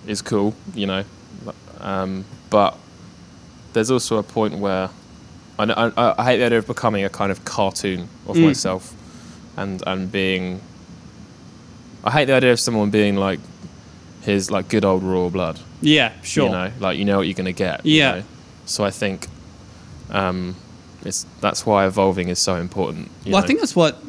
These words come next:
Speaker 2: you know, bef-, s-, speaking before about Queens of the Stone Age, they did that really well with their latest album. Like, you know, it was kinda described as a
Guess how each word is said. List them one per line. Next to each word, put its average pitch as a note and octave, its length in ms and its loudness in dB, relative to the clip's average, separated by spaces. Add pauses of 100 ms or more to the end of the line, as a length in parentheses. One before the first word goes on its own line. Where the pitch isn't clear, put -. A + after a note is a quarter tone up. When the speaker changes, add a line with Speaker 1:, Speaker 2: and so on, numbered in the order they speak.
(100)
Speaker 2:
you D#3+ 220 0
know, D3 120 -4
bef-, - 220 -12
s-, - 300 -4
speaking F3+ 260 4
before E3 240 6
about C#3+ 160 4
Queens D3 220 6
of C3+ 60 2
the C3 40 2
Stone F3 200 4
Age, C#3 100 6
they F3 140 6
did E3+ 140 2
that C3 160 4
really C#3 260 6
well D#3 240 8
with F3 120 6
their C#3+ 140 4
latest B2+ 340 2
album. B2 220 2
Like, A#2+ 180 0
you C#3+ 60 2
know, B2+ 100 4
it B2 80 0
was C#3 200 4
kinda F3+ 280 2
described C3+ 460 2
as B2 100 -2
a B2 80 2